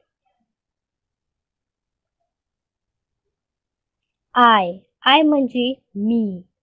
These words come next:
माय, माय म्हणजे माझे. ही, ही म्हणजे तो.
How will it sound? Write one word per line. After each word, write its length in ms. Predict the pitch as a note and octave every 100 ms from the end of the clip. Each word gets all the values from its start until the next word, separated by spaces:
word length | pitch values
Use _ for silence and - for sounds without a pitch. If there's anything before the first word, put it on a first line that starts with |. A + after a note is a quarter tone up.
| _ _ _ _ _ _ _ _ _ _ _ _ -
माय, 480 | B3 B3+ A#3+ G3+ - _ _
माय 240 | B3+ C4+ E4+
म्हणजे 500 | E4+ C#4+ C4 B3 C4 _ A3+
माझे. 640 | A3 A3 G3+ G#3+ F#3 F#3 - _ _ _ _ _
ही, 400 | _ D4+ C#4+ A3 G3+ -
ही 140 | C#4+
म्हणजे 440 | D4+ D4+ B3+ C#4
तो. 460 | C#4+ _ B3 G#3+ F3+